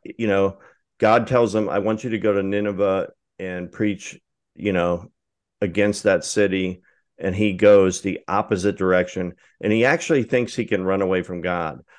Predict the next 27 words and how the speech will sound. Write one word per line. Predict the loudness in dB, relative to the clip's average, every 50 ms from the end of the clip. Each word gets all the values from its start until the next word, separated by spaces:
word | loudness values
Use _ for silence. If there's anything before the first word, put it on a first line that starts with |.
| _ _ _ _ _ _ _ _ -8
Um, | -4 -2 -2 0 0 -2 -2 -4 -8 -12 -16 _ _ _ _ _ _ _ _ _ _ _
but | 4 4 4 4 2 0 -6 _ _ _ _ _ _ _ _ _ _ _ _ _ _ _ -6
it, | -4 -4 -4 -2
it's | -2 -4 -2 -2
just | -4 -2 0 0
an | 0 0
interesting, | 0 0 0 0 -2 -2 -2 -2 -2 -2 -2 -4 -4
it's | -6 -6 -4 -4
an | -4 -4
interesting | -4 -6 -6 -8 -8 -6 -4 -4 -4
thought | -2 0 0 0 0 0
that, | -2 -4 -4 -8 _ _ _ _ _ _ _ _
that | -2 -2 -2 -2
Peter | -2 2 2 4 4 4 2
got | 2 2 2 2 4 2
himself | 2 0 0 0 2 2 2 2 0
to | -2 0 0 0
a | 0
new | 0 -2 0 0 0 0 2
le-, | 2 2 2 2
it's | -2 -6 -6 -6 -4
almost | -4 -4 -4 -4 -4
like | -6 -6
he, | -6 -10 -10
he | -12 -14 -10 -6 -2 0
leveled | 2 4 4 4 4 4 2 4 4
up | 2 2 2 0 -4 -8